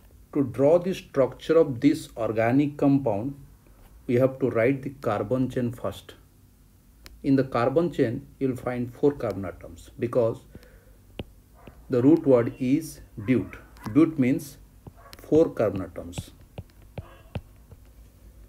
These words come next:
And numbering of the carbon chain can be done from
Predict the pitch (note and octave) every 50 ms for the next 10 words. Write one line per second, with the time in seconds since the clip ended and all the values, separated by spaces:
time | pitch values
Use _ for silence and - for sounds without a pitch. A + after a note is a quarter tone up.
0 | - - - - - - - - - - - _ - - - _ _ - - -
1 | - - - - - - - - - - - - - - - - - - - -
2 | - - - - - - - - - - C#3 B2 G#2+ A2 C3 C#3+ - - - -
3 | - C3 B2+ B2+ C#3 C#3+ E3+ F#3+ G#3 G3+ G3+ F#3+ F3+ D#3+ F3+ E3+ - - B2 A2+
4 | A#2 C3+ C#3+ C#3+ C#3+ - C3+ A2 A2+ A#2+ - - - - - - - - - -
5 | - - - - - - - - C3+ B2 B2+ D3+ D#3+ E3 E3+ C#3+ A#2+ A2+ G#2+ G2+
6 | A2 C3+ C#3 - - - - - - - _ _ _ - - _ - - _ -
7 | C#3 B2 G#2+ G2 G2 F#2